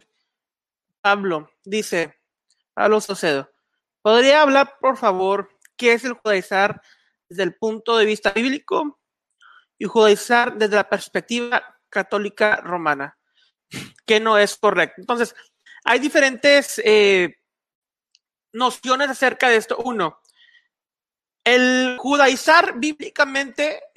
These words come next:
es lo que analizaremos. Obviamente esto está muy relacionado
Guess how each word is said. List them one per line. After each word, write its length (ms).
es 100
lo 120
que 60
analizaremos. 840
Obviamente 540
esto 460
está 300
muy 180
relacionado 800